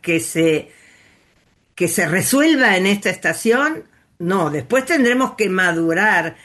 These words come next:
Eh, pensá que Plutón entró en Acuario, eh, recién, eh, el año pasado con, eh, con, porque antes entraba, salía, <laughs> entraba, salía. Iba a estar treinta y pico de años. A ver, no son los procesos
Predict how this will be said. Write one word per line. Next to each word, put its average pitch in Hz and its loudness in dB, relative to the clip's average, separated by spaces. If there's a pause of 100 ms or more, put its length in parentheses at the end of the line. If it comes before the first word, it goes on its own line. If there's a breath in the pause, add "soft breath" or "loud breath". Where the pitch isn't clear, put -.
(280 loud breath)
Eh, 170 0
pensá 185 -2
que 330 0
Plutón 175 -2
entró 175 -2
en 175 0
Acuario, 214 0
eh, 160 -2
recién, 175 0 (140)
eh, 147 -2
el 170 2
año 208 2
pasado 208 0
con, 160 -2 (340 loud breath)
eh, 160 2
con, 160 0 (220)
porque 170 -2
antes 196 0
entraba, 190 0
salía, 180 0
<laughs> - -
entraba, 196 -2
salía. 165 -2 (200 soft breath)
Iba 494 0
a - 0
estar 233 -2
treinta 156 -4
y 151 0
pico 240 -2
de 160 0
años. 190 2
A 180 0
ver, 202 0
no 262 0
son 302 0 (300 loud breath)
los 208 0
procesos 208 -2